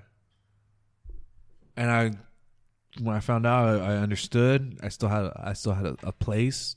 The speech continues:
to work with them, with Kyle. But I also understood, like, yo, when things grow,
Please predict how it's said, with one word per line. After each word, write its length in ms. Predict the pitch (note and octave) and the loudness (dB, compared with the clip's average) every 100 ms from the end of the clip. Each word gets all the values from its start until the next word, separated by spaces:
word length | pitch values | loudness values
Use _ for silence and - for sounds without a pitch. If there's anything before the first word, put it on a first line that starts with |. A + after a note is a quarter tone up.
| _ | _
to 140 | - A2+ | -12 -2
work 260 | G#2 G#2+ | 0 2
with 140 | B2+ B2 | 0 -2
them, 320 | D3 D#3+ D3 - - | -2 -2 -6 -14 -12
with 160 | G#2 | -8
Kyle. 320 | - C#3+ D3+ - - - _ _ - - _ _ | -6 -4 -6 -8 -20 -20 _ _ -20 -20 _ _
But 120 | A#2 | 4
I 40 | A2+ | 6
also 240 | A#2 A#2 | 6 4
understood, 300 | A2 G#2 A2+ | 0 0 -2
like, 180 | G2+ F2+ | -4 -4
yo, 420 | G2+ G2+ F2+ E2+ - _ _ _ _ _ _ _ _ _ _ _ _ | -2 -2 -2 -8 -18 _ _ _ _ _ _ _ _ _ _ _ _
when 320 | - A2+ A2 F#2+ | -12 -4 -2 -2
things 340 | A#2+ B2+ A2+ | 0 2 0
grow, 640 | F#2 F#2+ F#2+ A#2 C#3 C#3 | -2 -4 0 2 2 0